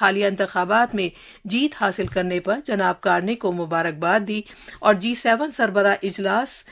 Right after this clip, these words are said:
کے لیے مدعو کیے جانے پر ان کا شکریہ ادا کیا۔ جناب مودی نے مزید کہا کہ بھارت اور کینیڈا ایک تا-، نئی توانائی، باہمی احترام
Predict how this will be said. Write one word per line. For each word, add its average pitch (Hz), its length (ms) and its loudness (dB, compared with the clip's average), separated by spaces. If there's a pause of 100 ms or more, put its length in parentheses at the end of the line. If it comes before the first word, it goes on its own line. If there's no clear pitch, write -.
(160)
کے 196 160 4
لیے 190 280 2
مدعو 202 300 2
کیے 185 240 0
جانے 185 300 -2
پر 180 260 -4
ان 180 140 -4
کا 175 160 -2
شکریہ 233 420 -2
ادا 160 220 0
کیا۔ 185 280 0 (460)
جناب 202 300 4
مودی 190 280 2
نے 180 140 0
مزید 175 360 0
کہا 175 300 -2
کہ 220 160 -4
بھارت 175 460 -2
اور 170 80 -2
کینیڈا 170 480 -2
ایک 294 320 -4
تا-، 175 160 -2 (340)
نئی 240 280 2
توانائی، 175 640 0
باہمی 220 580 0
احترام 185 500 -2